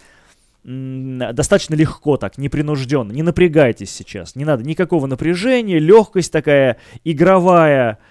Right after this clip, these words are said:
э, игровое отношение к тому, что вы делаете. Не пытайтесь как-то ускорить события, усилить эффект.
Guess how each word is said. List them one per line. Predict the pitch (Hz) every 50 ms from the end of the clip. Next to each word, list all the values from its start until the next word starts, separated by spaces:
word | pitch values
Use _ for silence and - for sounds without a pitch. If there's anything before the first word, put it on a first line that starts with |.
| _ _ _ _ _ _
э, | - 120 127 139
игровое | 147 - - 196 190 220 208 196
отношение | 170 - 170 165 - - - 185 180 175 160 151 139
к | - -
тому, | 147 147 147
что | 123 - 143
вы | 131 135 117
делаете. | 107 123 120 113 104 101 - - 95 -
Не | 135 143
пытайтесь | 131 - - 185 175 - - -
как-то | 147 - - 135
ускорить | 127 - - - 180 185 175 151 135 -
события, | - 151 143 131 139 143 139 107 - 131 123 120 117 117 113 110 110 107
усилить | 101 113 110 - - - 135 127 110 - 113
эффект. | 101 - - 165 170 165 - - - - -